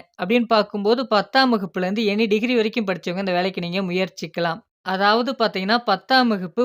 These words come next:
பன்னிரெண்டாம் வகுப்பு, ஐ டி ஐ, டிப்ளமோ, பி இ and any டிகிரி வரைக்கும் படிச்சவங்க இந்த வேலைக்கு நீங்க முயற்சிக்கலாம். அரியர்ஸ் கேண்டிடேட் இருந்தாலும் பரவாயில்ல, இந்த வேலைக்கு உங்களால முயற்சிக்க முடியும் அப்படின்றத கொடுத்திருக்காங்க. இந்த நேரத்துல இன்டர்வியூ பொறுத்த வரைக்கும் உங்களுக்கு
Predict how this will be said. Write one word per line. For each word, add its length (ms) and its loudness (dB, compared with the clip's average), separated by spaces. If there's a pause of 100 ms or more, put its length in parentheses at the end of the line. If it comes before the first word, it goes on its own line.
பன்னிரெண்டாம் 600 2
வகுப்பு, 420 -6
ஐ 220 2
டி 200 -10
ஐ, 120 0 (220)
டிப்ளமோ, 580 -2 (180)
பி 160 -2
இ 160 0
and 140 0
any 220 -2
டிகிரி 300 -2
வரைக்கும் 320 -2
படிச்சவங்க 420 -2
இந்த 100 -6
வேலைக்கு 260 -4
நீங்க 200 -6
முயற்சிக்கலாம். 840 -4 (500)
அரியர்ஸ் 500 0
கேண்டிடேட் 380 -2
இருந்தாலும் 300 -2
பரவாயில்ல, 400 -2 (140)
இந்த 160 -8
வேலைக்கு 300 -2
உங்களால 340 -2
முயற்சிக்க 580 -4
முடியும் 460 -6
அப்படின்றத 500 -6
கொடுத்திருக்காங்க. 640 -8 (340)
இந்த 200 2
நேரத்துல 380 -2
இன்டர்வியூ 520 -2
பொறுத்த 280 0
வரைக்கும் 320 0
உங்களுக்கு 280 -4